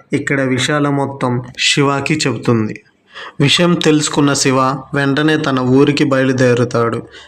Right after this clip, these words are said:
శివ తన ఊరికి వచ్చేసరికి టెన్ థర్టీ అవుతుంది. తన ఊరి పొలిమేరల్లో సౌమ్య కనపడుతుంది. శివ సౌమ్య దగ్గరికి వెళ్ళి, "ఇంత అర్ధరాత్రి పొలిమేరలో ఏమి చేస్తున్నావని?" అడుగుతాడు.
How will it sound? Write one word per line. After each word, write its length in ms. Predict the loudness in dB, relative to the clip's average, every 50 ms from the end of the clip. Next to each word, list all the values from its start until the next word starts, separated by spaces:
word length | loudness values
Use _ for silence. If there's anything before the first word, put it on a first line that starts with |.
| _ _
శివ 400 | -4 -2 2 4 4 4 4 4
తన 240 | 2 2 0 0 0
ఊరికి 480 | 0 0 2 2 0 0 0 0 0 2
వచ్చేసరికి 1000 | 2 2 0 0 0 0 0 0 2 0 0 -2 -2 -2 -2 -2 -2 -4 -6 -10 -20 _ _
టెన్ 160 | -2 -2 -2 0 -2
థర్టీ 320 | -4 -4 -2 0 2 2
అవుతుంది. 540 | 2 2 0 0 0 2 2 2 0 -2 -4 -6 -14 -18 -20 -20 _ -4
తన 140 | -2 0 0
ఊరి 340 | 0 2 2 2 4 2 2
పొలిమేరల్లో 1000 | 0 2 2 2 4 4 2 2 4 4 4 2 2 0 0 0 -2 -2 -4 -8 -14 -20 -18 _
సౌమ్య 500 | -6 0 2 2 4 4 4 2 2 0
కనపడుతుంది. 760 | 0 -2 -2 -2 0 0 0 0 0 0 0 0 0 0 -2 -4 _ _ _ _ -20 -20 _ _ _ _ _ _ -20 -20 -20 -20 -20 -20 -20 -20 -20 -8 -4
శివ 600 | -2 0 0 0 0 0 0 0 0 0 0 -2 -4 -8 -12 -8
సౌమ్య 580 | -6 -4 -2 2 2 2 4 4 4 4 4 4
దగ్గరికి 400 | 4 2 2 4 4 4 4 4
వెళ్ళి, 520 | 2 2 2 2 2 0 0 0 -2 -4 -8 -16 -2 2
"ఇంత 200 | 2 2 4 4
అర్ధరాత్రి 920 | 2 2 2 2 2 2 4 4 4 4 2 2 2 4 2 2 2 -2 -8 -2 0
పొలిమేరలో 800 | 2 4 4 4 4 4 4 4 4 4 4 4 2 2 -2 -4 -10 -12 _ 2
ఏమి 240 | 4 4 4 4 4
చేస్తున్నావని?" 840 | 2 2 2 2 2 0 0 2 2 2 4 2 2 2 2 2 4
అడుగుతాడు. 720 | 4 4 4 4 4 4 2 4 2 4 2 2 -2 -2